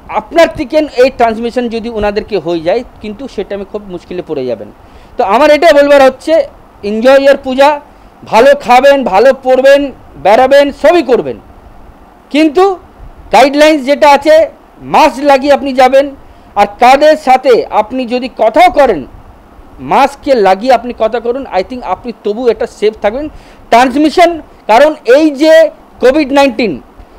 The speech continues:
যারা যারা দাবা করেছিল কি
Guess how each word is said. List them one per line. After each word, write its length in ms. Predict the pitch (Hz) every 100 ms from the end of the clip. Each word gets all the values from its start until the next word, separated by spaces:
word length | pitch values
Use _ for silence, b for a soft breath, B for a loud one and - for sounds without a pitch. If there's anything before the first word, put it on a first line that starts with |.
| b - 143
যারা 340 | 220 262 294
যারা 520 | 254 262 285 311 302 - _ _ - 160
দাবা 260 | 208 247 269
করেছিল 560 | 285 302 - 302 190 117 -
কি 120 | 269